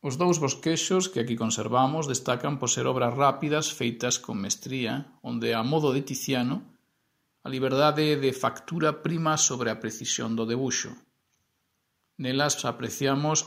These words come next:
a enorme imaxinación e o dominio narrativo do mestre flamenco.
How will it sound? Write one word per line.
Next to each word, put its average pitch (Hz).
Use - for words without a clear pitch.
a 135
enorme 175
imaxinación 143
e 131
o 120
dominio 135
narrativo 120
do 110
mestre 110
flamenco. 113